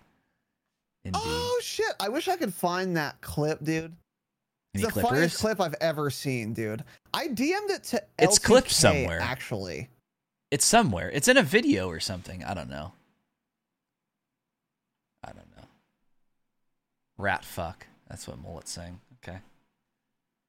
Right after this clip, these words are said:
Speaker 2: Um,
Speaker 1: "On me, on me, on me." Is that what I say?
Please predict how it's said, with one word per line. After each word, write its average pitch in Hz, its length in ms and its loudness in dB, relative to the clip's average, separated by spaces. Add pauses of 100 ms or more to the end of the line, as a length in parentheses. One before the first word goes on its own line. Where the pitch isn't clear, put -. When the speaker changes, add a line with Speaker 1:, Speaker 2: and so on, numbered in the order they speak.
(1160)
Speaker 2:
Um, 131 800 -2 (340)
Speaker 1:
"On 113 200 -2
me, 117 160 2
on 110 200 2
me, 110 140 -2
on 101 200 -2
me." 107 180 -4
Is 135 80 -10 (400)
that 123 120 -4
what 190 100 -6
I 208 100 -8
say? 240 240 -12